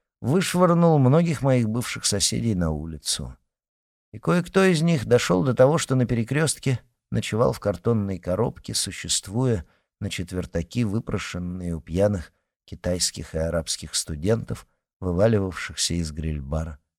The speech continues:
на плато. И теперь, глядя на свои таявшие сбережения,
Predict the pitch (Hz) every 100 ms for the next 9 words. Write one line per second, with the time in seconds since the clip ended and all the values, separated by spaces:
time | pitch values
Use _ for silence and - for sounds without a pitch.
0 | _ 78 73 73 69 - - - - _
1 | _ _ _ _ _ _ _ _ _ _
2 | _ 98 - 110 156 165 - - _ _
3 | _ _ - 101 135 135 131 123 120 127
4 | 127 - 131 131 123 - 117 113 104 95
5 | 104 104 101 123 156 156 160 156 147 -